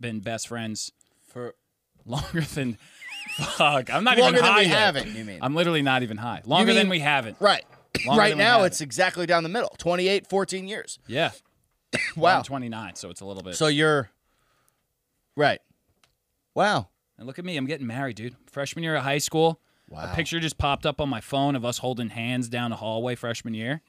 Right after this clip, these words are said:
Speaker 2: Bro.
Speaker 1: It's crazy.
Speaker 2: Wow. Oh, my God.
Speaker 1: Long time, bro.
Speaker 2: Was that freshman year or sophomore
Speaker 1: Yeah, that's
Speaker 2: year?
Speaker 1: freshman
Speaker 2: It might
Speaker 1: year.
Speaker 2: be fifteen years right now.
Speaker 1: No,
Speaker 2: Oh,
Speaker 1: we
Speaker 2: no, that
Speaker 1: were,
Speaker 2: was
Speaker 1: uh,
Speaker 2: freshman year.
Speaker 1: yeah.
Speaker 2: I remember that picture. I think Kristen Castellano took that picture.
Speaker 1: Yeah. I think that was ping pong club.
Speaker 2: It was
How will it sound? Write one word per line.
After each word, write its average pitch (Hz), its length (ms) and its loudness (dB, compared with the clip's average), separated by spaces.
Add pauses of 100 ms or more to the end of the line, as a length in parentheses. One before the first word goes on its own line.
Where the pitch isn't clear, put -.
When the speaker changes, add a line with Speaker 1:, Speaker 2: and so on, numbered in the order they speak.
(120)
Speaker 2:
Bro. 107 300 -10 (120)
Speaker 1:
It's - 120 -14
crazy. 247 260 6
Speaker 2:
Wow. 214 360 6
Oh, 160 60 0
my 190 160 2
God. 156 360 2
Speaker 1:
Long 185 240 6
time, 202 360 4
bro. 139 300 4 (120)
Speaker 2:
Was 113 120 -12
that 185 140 -6
freshman 120 320 -6
year 175 100 -10
or 117 40 -8
sophomore - 220 -6
Speaker 1:
Yeah, 202 140 4
that's 240 160 4
Speaker 2:
year? - 60 -10
Speaker 1:
freshman 190 300 2
Speaker 2:
It - 20 2
might 226 60 0
Speaker 1:
year. - 80 0
Speaker 2:
be - 40 -10
fifteen 143 320 -6
years 131 180 -8
right 120 160 -10
now. 175 200 -14 (600)
Speaker 1:
No, 127 100 0
Speaker 2:
Oh, 139 80 4
Speaker 1:
we - 40 2
Speaker 2:
no, 147 120 4
that 131 100 4
Speaker 1:
were, 131 80 4
Speaker 2:
was 117 180 4
Speaker 1:
uh, 107 40 2
Speaker 2:
freshman 120 340 -2
year. 110 200 -16
Speaker 1:
yeah. 117 260 -6 (220)
Speaker 2:
I 156 100 -6
remember 220 240 -4
that 170 140 0
picture. 151 200 -6
I 151 40 -4
think 202 140 -10
Kristen 196 260 -8
Castellano 190 480 0
took 113 180 -10
that 98 140 -8
picture. 92 340 -12
Speaker 1:
Yeah. 139 220 -8 (260)
I 110 60 -12
think 143 160 -6
that 147 60 -4
was 127 80 -6
ping 165 260 -10
pong 95 280 -10
club. 95 320 -12 (320)
Speaker 2:
It 113 140 -6
was 107 240 -10